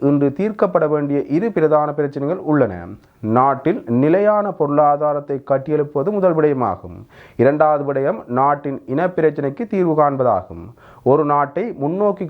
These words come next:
கொண்டு செல்ல நாட்டில் நல்ல பொருளாதாரம் மற்றும் மக்கள் ஒற்றுமையாக இருக்க வேண்டும். இலங்கையர் என்ற அடையாளம்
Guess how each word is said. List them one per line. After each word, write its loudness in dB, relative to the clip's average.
கொண்டு 0
செல்ல 0
நாட்டில் 0
நல்ல 0
பொருளாதாரம் 0
மற்றும் -2
மக்கள் 0
ஒற்றுமையாக 0
இருக்க 0
வேண்டும். -8
இலங்கையர் 2
என்ற 2
அடையாளம் 0